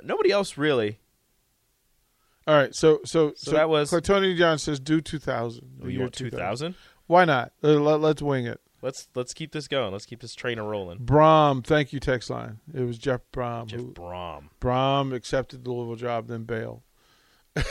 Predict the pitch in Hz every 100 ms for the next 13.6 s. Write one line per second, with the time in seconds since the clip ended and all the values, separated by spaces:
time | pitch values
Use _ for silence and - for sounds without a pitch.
0 | - 247 196 - - - 139 202 226 214
1 | - 185 170 151 139 143 135 123 120 _
2 | - 160 - 139 135 123 117 131 135 139
3 | 135 131 123 120 - 120 113 107 - _
4 | _ _ _ _ _ 170 202 202 240 160
5 | 117 87 _ _ - 147 180 175 170 170
6 | 160 147 190 214 156 - 202 - 135 -
7 | - - - - 240 269 - 220 190 170
8 | 135 131 123 131 123 190 220 226 185 190
9 | 185 190 175 156 160 156 151 151 143 156
10 | 151 160 160 160 160 156 147 160 165 170
11 | 143 185 170 151 160 143 117 - _ _
12 | _ 180 202 196 190 185 180 147 127 113
13 | 117 117 117 127 135